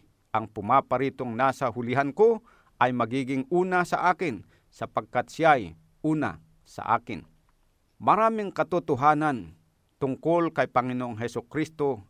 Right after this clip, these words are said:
ang ipinahayag ni Apostol Juan dito pa lamang sa unang kapitulo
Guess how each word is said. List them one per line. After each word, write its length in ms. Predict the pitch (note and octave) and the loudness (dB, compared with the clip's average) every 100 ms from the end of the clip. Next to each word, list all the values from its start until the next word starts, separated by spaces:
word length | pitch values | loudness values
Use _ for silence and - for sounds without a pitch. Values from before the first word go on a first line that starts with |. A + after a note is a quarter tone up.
| - | -6
ang 160 | C#3 - | -6 -4
ipinahayag 880 | D3+ D#3 C#3+ C#3+ C3+ D#3+ G3 B2+ - | -8 -4 -2 0 2 2 2 0 -8
ni 160 | A#2+ A2+ | -10 -10
Apostol 480 | A#2+ C3 - B2+ | -6 -8 -6 -6
Juan 400 | A2 C#3 C3+ A#2 - _ _ A#2+ | -2 2 2 0 -14 _ _ -10
dito 580 | B2 F#3 - F3+ F3+ - _ _ _ _ - | -6 -6 -2 -4 -4 -12 _ _ _ _ 0
pa 160 | A2 | 0
lamang 480 | A2 D3+ D#3+ D3+ D3 | 4 2 2 -2 -4
sa 160 | - - C#3+ | -8 -8 -4
unang 320 | C#3+ C#3 C3 | -2 -4 -4
kapitulo 720 | - - D#3 D3+ C3 B2 | -6 -4 -6 -4 -2 -2